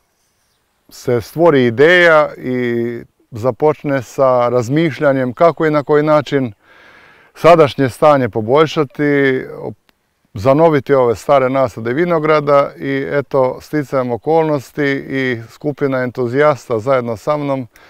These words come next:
tisuću devetsto devedeset sedme godine odlučili smo nešto pokrenuti i osnovana je Udruga vinogradara, vinara i voćara.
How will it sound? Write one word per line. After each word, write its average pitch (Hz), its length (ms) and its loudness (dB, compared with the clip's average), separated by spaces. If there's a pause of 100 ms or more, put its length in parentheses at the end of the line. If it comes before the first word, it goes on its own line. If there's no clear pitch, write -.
(220)
tisuću 135 340 -4
devetsto 135 440 -2
devedeset 127 640 -4
sedme 120 420 -6
godine 143 440 -4
odlučili 131 540 -6
smo 117 380 -8 (640)
nešto 131 340 -2
pokrenuti 135 840 -4 (240)
i 127 560 -6
osnovana 127 640 -2
je 117 100 -4
Udruga 123 460 -4
vinogradara, 117 680 -4
vinara 110 440 -4
i 104 40 -6
voćara. 143 640 0